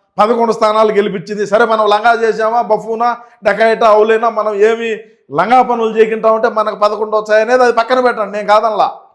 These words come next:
మనకు వచ్చింది పదకొండు స్థానాలు. ఆ పదకొండు స్థానాల్లో పదకొండు అసెంబ్లీ నియోజకవర్గాల్లో ప్రజల సమస్యలను అసెంబ్లీలో మాట్లాడేదానికే కదా వాళ్ళు గెలిపించుకునింది.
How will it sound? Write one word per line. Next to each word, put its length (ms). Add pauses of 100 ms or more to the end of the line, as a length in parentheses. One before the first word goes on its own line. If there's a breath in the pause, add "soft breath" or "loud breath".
(200)
మనకు 260
వచ్చింది 380
పదకొండు 360
స్థానాలు. 760 (220)
ఆ 120
పదకొండు 440
స్థానాల్లో 600
పదకొండు 420
అసెంబ్లీ 380
నియోజకవర్గాల్లో 1200 (200)
ప్రజల 520
సమస్యలను 600
అసెంబ్లీలో 720
మాట్లాడేదానికే 960
కదా 340 (560)
వాళ్ళు 220
గెలిపించుకునింది. 1000